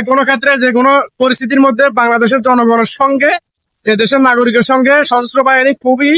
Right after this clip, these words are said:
যেন ভালো ব্যবহার করে এবং দুই একটা কারণে যেন আমরা সব বাহিনীকে খারাপ না ভাবি। দুই একটা বাহিনীর লোক হয়তো এদিক সেদিক হতে পারে, কিন্তু তাদের কারণে যেন আমরা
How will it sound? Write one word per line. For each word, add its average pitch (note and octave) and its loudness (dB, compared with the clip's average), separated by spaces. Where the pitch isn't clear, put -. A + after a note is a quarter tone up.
যেন B3+ 2
ভালো A#3+ 0
ব্যবহার B3 0
করে B3 0
এবং G#3 0
দুই A3+ -2
একটা B3 -2
কারণে C4 0
যেন B3+ 0
আমরা B3+ 2
সব A#3+ 0
বাহিনীকে B3+ 0
খারাপ B3 -2
না A#3 0
ভাবি। G3+ -2
দুই G3+ 2
একটা A3 -2
বাহিনীর A#3+ 0
লোক B3 2
হয়তো A#3 -2
এদিক B3+ 0
সেদিক B3+ 2
হতে B3+ 2
পারে, B3 2
কিন্তু A#3 0
তাদের A3+ 0
কারণে B3 0
যেন B3 0
আমরা B3 2